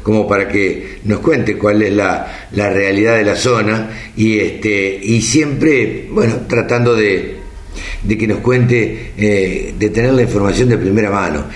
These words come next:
Esa es la, la idea que nosotros tenemos, de que nos cuenten la información tal cual es y no nos la vendan cambiada, como decimos nosotros. Nos gusta reflejar en todos nuestros programas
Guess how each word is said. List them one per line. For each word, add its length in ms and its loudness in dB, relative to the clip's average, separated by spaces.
Esa 300 0
es 80 -2
la, 480 -2
la 160 0
idea 300 0
que 100 0
nosotros 420 0
tenemos, 480 -2
de 180 -6
que 140 -2
nos 300 0
cuenten 720 -2
la 120 0
información 580 0
tal 220 0
cual 200 2
es 220 0
y 480 0
no 360 2
nos 180 2
la 100 2
vendan 300 2
cambiada, 520 0
como 180 0
decimos 340 0
nosotros. 340 -2
Nos 120 2
gusta 280 2
reflejar 760 -2
en 180 0
todos 220 2
nuestros 320 0
programas 640 0